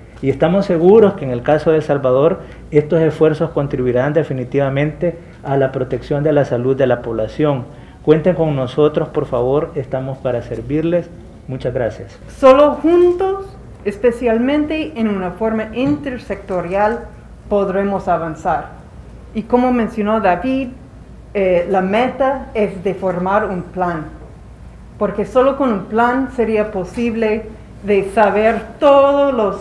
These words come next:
Speaker 2: tarjetitas en la mesa y ver, ok, ¿cómo podremos avanzar? ¿Cuáles son los primeros, segundos, tercer pasos? Y así se puede adaptar a lo que es nuevo, porque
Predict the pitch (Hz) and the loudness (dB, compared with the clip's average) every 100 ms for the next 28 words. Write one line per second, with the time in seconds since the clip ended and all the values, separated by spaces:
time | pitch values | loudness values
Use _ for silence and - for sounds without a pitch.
0 | - - - - 220 185 202 254 254 262 | -12 -18 -20 -2 0 0 -4 -10 -6 -4
1 | 226 220 185 180 190 196 160 151 - - | -2 -2 -2 -4 -6 -8 -10 -12 -16 -20
2 | - - - 233 226 202 226 240 240 240 | -20 -20 -12 -4 0 4 6 6 4 2
3 | - - - 247 349 208 - - - - | -8 -8 -4 -2 0 -2 -4 -16 -18 -20
4 | - - 302 330 339 339 294 262 254 247 | -18 -4 0 2 0 2 2 4 4 2
5 | 240 220 208 208 185 - - 247 285 285 | 2 2 2 0 -2 -2 0 0 0 -2
6 | 254 247 226 - - - 208 214 208 220 | -2 -2 -6 -12 -12 -6 -6 -4 -4 -2
7 | 220 214 185 - 208 233 240 202 - 208 | 0 0 -2 -2 -2 0 0 -2 -4 -6
8 | 190 - 214 233 233 214 180 156 - - | -4 -4 -4 0 0 0 -10 -14 -16 -18
9 | - - - - - - 220 202 202 302 | -20 -20 -20 -20 -16 -6 0 2 0 -2
10 | 285 285 - 220 202 202 202 202 190 175 | -2 -4 -4 -4 -2 -2 0 2 2 2
11 | 175 - 202 180 - - - 190 180 196 | 0 2 4 4 -2 -14 -8 -6 -6 -6
12 | 180 190 196 208 180 160 - 220 202 208 | -6 -6 -4 -2 -4 -8 -6 -2 -2 0
13 | 214 196 190 | 0 0 -2